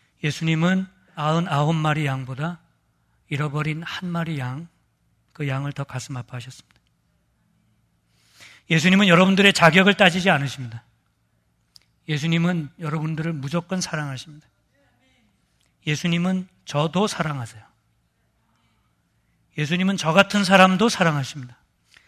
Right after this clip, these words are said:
정리하면 이렇습니다. 하나님의 은혜가 필요 없을 만큼 잘난 사람도 없고, 하나님의 은혜를 받지 못할 만큼 못난 사람도 없다. 내가 얼마나 잘났냐 못났느냐는 하나님 앞에서 아무 문제가 안 됩니다.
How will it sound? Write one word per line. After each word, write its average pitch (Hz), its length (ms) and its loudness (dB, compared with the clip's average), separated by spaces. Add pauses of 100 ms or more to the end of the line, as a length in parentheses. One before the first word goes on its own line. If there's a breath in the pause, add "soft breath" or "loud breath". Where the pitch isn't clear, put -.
(600 soft breath)
정리하면 180 380 6
이렇습니다. 175 360 4
하나님의 214 460 8
은혜가 196 280 8
필요 214 300 2
없을 202 300 0
만큼 190 360 2
잘난 170 320 4
사람도 185 300 4
없고, 165 480 0 (680)
하나님의 196 460 2
은혜를 185 260 2
받지 151 260 -2
못할 170 260 -2
만큼 165 300 -2
못난 151 240 -4
사람도 151 320 -10
없다. - 300 -20 (3500 soft breath)
내가 165 240 6
얼마나 185 360 6
잘났냐 185 520 4
못났느냐는 170 640 0
하나님 208 240 -2
앞에서 185 260 -6
아무 165 200 0
문제가 170 360 -4
안 131 100 -8
됩니다. 127 420 -12